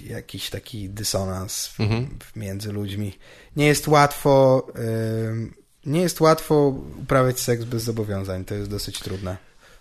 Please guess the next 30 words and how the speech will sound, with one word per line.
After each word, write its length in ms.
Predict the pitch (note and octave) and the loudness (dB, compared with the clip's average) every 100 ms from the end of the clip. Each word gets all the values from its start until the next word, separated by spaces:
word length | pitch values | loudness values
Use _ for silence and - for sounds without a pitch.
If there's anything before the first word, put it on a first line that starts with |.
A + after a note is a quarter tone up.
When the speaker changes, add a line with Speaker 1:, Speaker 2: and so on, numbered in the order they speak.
| - - - | -20 -18 2
Speaker 2:
Tak, 360 | C#3+ C3 F#2 - | 6 6 4 4
tak. 340 | G#2+ F2+ - | 2 2 0
No 80 | G#2 A#2 | 2 6
Speaker 1:
Tak, 40 | |
Speaker 2:
nie 120 | - | 8
Speaker 1:
żeby 100 | A#3 | 8
Speaker 2:
wiem, 80 | A#3+ | 8
Speaker 1:
nikogo 200 | A#3+ A#3+ | 8 8
Speaker 2:
nie 60 | A#3 | 8
Speaker 1:
nie 100 | G#3+ | 8
zranić, 360 | F#3+ B2+ A2+ | 6 6 2
po 100 | - | 2
Speaker 2:
No 60 | B2 | 8
Speaker 1:
prostu. 100 | D3+ D3+ | 8 8
Speaker 2:
oczywiście, 400 | E3+ F3+ - A#2 | 4 4 4 4
no, 300 | G#2+ A2 A2 G2 A2 G#2 - - | 6 6 6 4 2 2 -4 -4
y, 60 | G#2 | 2
jasne. 420 | A2 F#2+ - F2 - _ _ _ _ _ - - - | 2 2 -2 -2 -4 _ _ _ _ _ -12 -12 -12
No, 280 | - A2+ B2 | 0 4 6
ja 160 | A#2+ C#3+ | 8 8
jestem 360 | D3+ F3 E3 | 8 6 4
zwolennikiem 680 | D3 F3+ F#3 G#3+ G#3+ D#3 C#3 | 4 4 6 6 6 6 8
raczej, 420 | B2+ - A#2 A2+ | 6 6 6 6
y, 400 | G2+ A2 A2 G#2+ - - _ - - - | 6 6 8 6 2 -20 _ -20 -14 2
też 320 | A#2 A2 - | 6 6 4
jakby, 280 | A2 G2+ G#2 | 4 4 2
że 100 | G#2 | 2
tak 140 | A2 | 4
powiem, 160 | A#2 A2 | 4 2
wczesnego 880 | - A#2+ - A#2+ B2 A#2+ A#2 A2 | 4 2 2 4 4 6 6 4